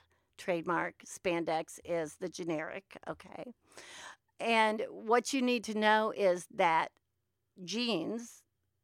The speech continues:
were always made out of woven, you know, cotton, lo-, cotton fabric den-, turned into denim,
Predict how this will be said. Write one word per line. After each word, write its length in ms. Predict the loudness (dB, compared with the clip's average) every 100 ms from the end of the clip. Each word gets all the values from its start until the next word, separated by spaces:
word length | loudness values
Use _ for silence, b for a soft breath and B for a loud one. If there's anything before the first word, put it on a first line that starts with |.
| _ 0
were 280 | 2 2 0
always 560 | 0 2 4 2 0 -12 _ _ -4
made 220 | 0 2
out 220 | 0 0
of 140 | -6
woven, 760 | -6 0 2 4 4 4 2 -4 -12 _ -8
you 100 | -4
know, 180 | -4 -6
cotton, 600 | -4 0 0 0 -6 -8 -6
lo-, 200 | -4 -4 -6 -8
cotton 360 | -4 -2 -4
fabric 480 | -2 0 0 -2 -2
den-, 260 | -2 0 -4 -10 _ _
turned 280 | -8 -6 -4
into 260 | -6 -8 -6
denim, 500 | -2 -2 -2 -6